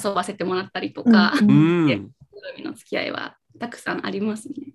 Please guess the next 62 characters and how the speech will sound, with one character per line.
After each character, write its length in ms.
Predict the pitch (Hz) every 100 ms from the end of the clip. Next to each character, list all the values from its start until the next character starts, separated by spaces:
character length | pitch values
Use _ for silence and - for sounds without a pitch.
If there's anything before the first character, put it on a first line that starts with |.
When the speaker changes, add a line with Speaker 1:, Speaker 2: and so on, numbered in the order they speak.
| _ _ _ _ -
Speaker 3:
い 160 | 202 175
い 20 |
で 100 | 151
す 140 | 185
よ 120 | 110
ね。 120 | 104 113
Speaker 2:
う 40 |
ん 20 |
う 0 |
ん 0 |
う 20 |
ん。 40 | 120
Speaker 3:
な 100 | 123
ん 80 | -
か 100 | 120
そ 180 | 135
う 40 | 143
や 80 | 147
っ 40 |
て 240 | 143 151
こ 140 | 147 143
う 40 |
家 120 | 143 143
族 260 | 151 180
ぐ 100 | 180
る 80 | 185
み 80 | 156
の 140 | 117
付 260 | 107 - 120
き 60 | 127
合 60 |
い 40 | 120
っ 120 | -
て 100 | 107
い 20 |
う 40 |
の 80 | 98
っ 20 |
て 100 | 95
な 140 | 107 113
か 100 | 165
な 120 | 170
か 420 | 160 165 160 - -
あ 100 | 160
る 80 | 170
よ 140 | 135
う 40 | 113
で 100 | 104
な 180 | 113 120
い 60 |
で 80 | 101
す 100 | -
け 140 | 104
ど、 80 | 95
そ 160 | - 147
う 20 |
い 40 |
う 20 | 147
の 100 | 101
が 320 | 98 95 - _ -
こ 440 | 101 98 104
う 60 | -